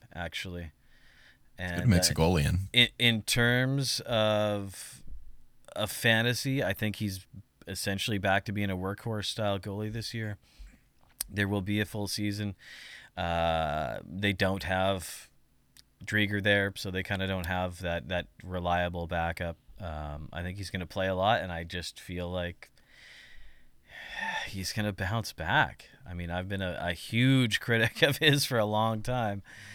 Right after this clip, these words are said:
Speaker 1: Um, but I have a feeling he's gonna, I, I'm going to be having Bob for the first time ever in fantasy this year. I will be getting him.
Speaker 2: I got two things for you.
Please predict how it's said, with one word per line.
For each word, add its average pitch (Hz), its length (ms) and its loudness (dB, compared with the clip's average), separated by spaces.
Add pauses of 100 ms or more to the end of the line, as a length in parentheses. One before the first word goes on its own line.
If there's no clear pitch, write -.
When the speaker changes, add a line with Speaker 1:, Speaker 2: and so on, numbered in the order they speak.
(440)
Speaker 1:
Um, 95 640 4 (600)
but 95 220 0
I 98 60 2
have 98 160 2
a 98 40 -4
feeling 113 360 -4
he's 95 240 -6
gonna, 95 280 -6 (920)
I, 87 160 -6
I'm 113 300 4
going 110 320 2
to 107 80 -4
be 101 480 -4 (600)
having 95 380 -4
Bob 95 300 0
for 90 100 -10
the 87 100 -10
first 98 300 -10
time 92 320 -6
ever 90 300 -8
in 78 160 -8
fantasy 87 400 -10
this 73 220 -18
year. - 80 -20 (300)
I 76 60 -14
will 82 140 -12
be 80 200 -16
getting 82 200 -12
him. 85 140 -16 (1120)
Speaker 2:
I 117 40 0
got 107 220 4
two 113 160 8
things 90 300 4
for 80 200 2
you. 69 120 6